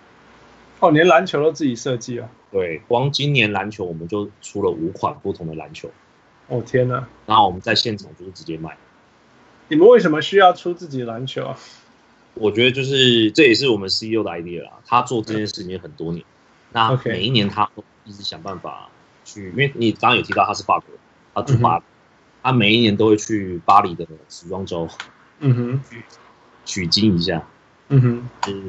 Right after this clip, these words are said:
Speaker 2: 讲一些新的 idea，看能不能加在他们自己的那个，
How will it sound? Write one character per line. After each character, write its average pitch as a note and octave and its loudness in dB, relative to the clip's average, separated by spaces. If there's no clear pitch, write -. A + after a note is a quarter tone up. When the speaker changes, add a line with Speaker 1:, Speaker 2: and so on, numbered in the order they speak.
Speaker 2:
讲 E2+ -20
一 E2+ -20
些 F#2+ -12
新 G2+ -2
的 G2+ 4
idea， E2 0
看 G#2 -4
能 F#2+ -4
不 G2 0
能 F#2 0
加 F#2 -6
在 F2 -4
他 F#2 -8
们 F2+ -10
自 E2+ -8
己 E2 -4
的 D#2 -4
那 E2 -2
个， B1+ -6